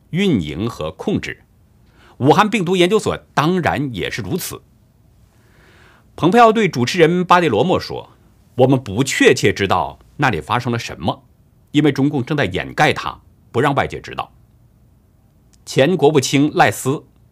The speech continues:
也在美国哥伦比亚广播公司的节目中表示，美国工卫官员在大流行的最初几周就否定病毒从中国实验室意外泄露，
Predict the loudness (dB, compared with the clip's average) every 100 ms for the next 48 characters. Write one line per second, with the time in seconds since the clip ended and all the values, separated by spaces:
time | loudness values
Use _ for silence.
0 | _ -4 -2 -2 -2 -4 -6 -6 -4 -2
1 | -2 -2 -2 -6 -12 -8 -6 -4 -6 -6
2 | -6 -6 -6 -8 -8 -10 -10 _ _ -20
3 | -20 0 4 4 4 0 4 4 4 2
4 | 0 0 0 -2 -2 -2 -4 -4 -6 -6
5 | -6 -4 -4 0 0 0 -4 -4 -4 -6
6 | -8 -10 _ _ 0 0 -2 -2 -2 -2
7 | 0 -2 -2 -8 -8 -6 -6 -2 -2 -2
8 | -4 -2 -2 -2 -2 -4 -4 _ -6 0
9 | 2 2 0 0 0 -4